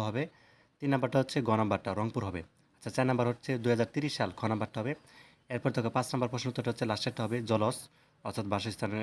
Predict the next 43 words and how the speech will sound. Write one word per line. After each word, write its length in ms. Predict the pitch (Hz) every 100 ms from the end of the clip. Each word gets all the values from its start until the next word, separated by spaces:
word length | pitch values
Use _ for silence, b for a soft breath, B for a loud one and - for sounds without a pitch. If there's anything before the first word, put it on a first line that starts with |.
| 113 117
এটা 140 | 117 101
হবে, 140 | 101 135 175 131
এবং 140 | 98 98
ছয় 140 | -
নাম্বার 140 | 107 104
প্রশ্নটা 320 | 107 110 104 101
এটা 100 | 104
হচ্ছে 160 | 101 101
বন্যা, 260 | 98 107 98 90
গ 40 | 95
নাম্বারটা 260 | 92 - 85
হবে। 120 | 82 - _ _ _ 104
এরপরে 220 | 98 107
দেখো 160 | 117 113 -
সাত 100 | 110
নাম্বার, 220 | 113 95 92
এটা 120 | 104
হচ্ছে 140 | -
পৃথিবী, 360 | - 110 110 95 - B B B
গ 40 | 107 101
নাম্বারটা 260 | 98 -
হবে, 140 | 95 87
ঠিক 120 | - 135
আছে? 160 | 127 - _ b b b b
তো 20 | 113
এরপরে 260 | 110 - 123
দেখো 200 | 117 117
তোমাদের 300 | 120 117 117
আট 120 | 113 -
নাম্বার, 240 | 113 107 127 131
আট 80 | -
নাম্বার 200 | 107 107
প্রশ্নের 240 | 107 113
উত্তরটা 220 | 107 110 107
হবে 120 | 101
তোমাদের 240 | 104 101 101
এখানে, 220 | 107 139 180 _ b b b b _
আহ, 320 | 98 92 92 95 - _ -
এটা 160 | 123 120
হচ্ছে 160 | 110 120
তোমাদের 260 | 110 107
গ 80 | 107 107
নাম্বারটা। 320 | 104 107